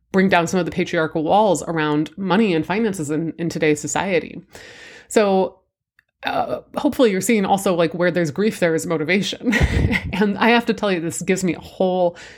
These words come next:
new level of motivation around this stuff. I have never been more motivated now. Um, I've been pretty avoidant and pretty self-pitying around some of these.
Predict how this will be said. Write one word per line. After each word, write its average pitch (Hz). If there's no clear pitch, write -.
new 180
level 160
of 165
motivation 160
around -
this -
stuff. -
I 170
have 165
never 170
been 156
more 156
motivated 156
now. 170
Um, 156
I've 214
been 220
pretty 233
avoidant 175
and 170
pretty 170
self-pitying 160
around 156
some -
of 160
these. 156